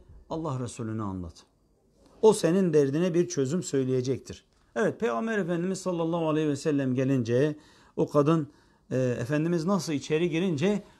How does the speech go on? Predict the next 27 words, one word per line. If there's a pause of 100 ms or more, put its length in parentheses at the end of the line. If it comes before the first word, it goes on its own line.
(100)
kokuyu
alınca, (260)
"Ya
Ayşe, (600)
eve
Havle
mi
geldi?" (1600)
"Evet
ya
Resulallah.
Peki
bir
şeyler
aldın
mı?" (360)
"Ya
Resulallah,
almadım." (380)
Ama
kendisinin
bir
sorunu
var,
bir
derdi
var.